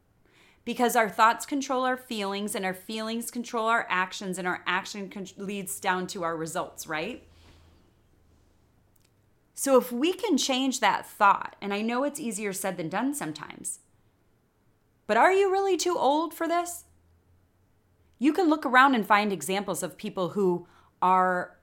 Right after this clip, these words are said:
your age or older doing similar things. I always think that's a good way to, um,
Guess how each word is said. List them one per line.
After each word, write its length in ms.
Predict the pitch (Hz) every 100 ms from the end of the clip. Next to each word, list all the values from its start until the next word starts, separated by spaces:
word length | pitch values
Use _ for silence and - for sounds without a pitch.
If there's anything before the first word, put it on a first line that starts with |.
| _ _ _
your 360 | 160 190 240 190
age 320 | 208 202 165
or 220 | 170 -
older 520 | 190 220 165 156 190 - _ _ _ _ _ _ _ _ _
doing 260 | - 220 196
similar 420 | - 180 175 170
things. 600 | 165 226 170 151 - - _ _ _ _ _ _ _ _ _
I 100 | 240
always 240 | 294 339 302
think 220 | 254 240
that's 220 | 214 208
a 60 | 190
good 200 | 196 185
way 200 | 185 170
to, 220 | 160 143 - - _ -
um, 420 | 170 160 156 156